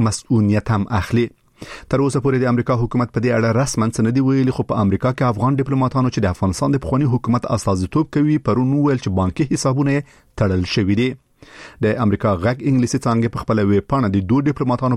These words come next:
په قول ویلي چې په امریکا کې د افغانستان د سفارت او دوو کونسلګریو حسابونه بند شوي دي. امریکا غږ ویلي دغو افغان ډیپلوماټانو نه غوښتل چې نومونه یې څرګند شي.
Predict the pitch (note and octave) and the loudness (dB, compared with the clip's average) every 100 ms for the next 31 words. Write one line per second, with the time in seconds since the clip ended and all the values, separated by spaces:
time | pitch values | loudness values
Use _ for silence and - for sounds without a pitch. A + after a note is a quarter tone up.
0 | A2 - G#2+ G2 F#2 A2 C#3+ - C#3 C3+ | -4 -2 0 2 2 2 0 -2 0 0
1 | B2 C3+ C3+ B2+ - A#2+ C3 B2 C3 C3+ | 0 0 0 0 0 -2 0 0 0 0
2 | B2+ - A#2+ G2 G#2+ D3 D3+ C3 C3+ B2+ | -2 0 0 2 2 0 -2 -2 0 0
3 | C3+ C3 A#2 G#2+ F#2 G2+ E2+ F2+ E2+ - | 2 2 0 -2 0 0 2 -2 0 -2
4 | F2+ F#2 A2+ - - - - - G#2+ G#2+ | 0 0 0 -4 -20 -20 -10 -2 0 0
5 | A#2+ G#2+ A2 A2 - A2 A#2+ C3+ D#3+ - | 0 0 -2 0 0 2 2 2 0 -4
6 | - _ - D#3 C#3 A2+ G#2+ A2 G#2 G2+ | -20 _ -4 -2 0 -2 0 0 0 0
7 | G2 F#2+ A#2+ G#2+ G2+ G2+ C#3+ G#2+ - G2 | 0 0 2 2 2 2 0 -2 -2 -4
8 | - G2+ G2+ - G#2+ G#2 G2+ G2+ G2 F#2+ | 0 0 0 0 2 2 2 2 2 2
9 | F#2 - G#2 F#2+ F#2+ F#2 - B2+ | -2 -2 -2 0 0 0 0 0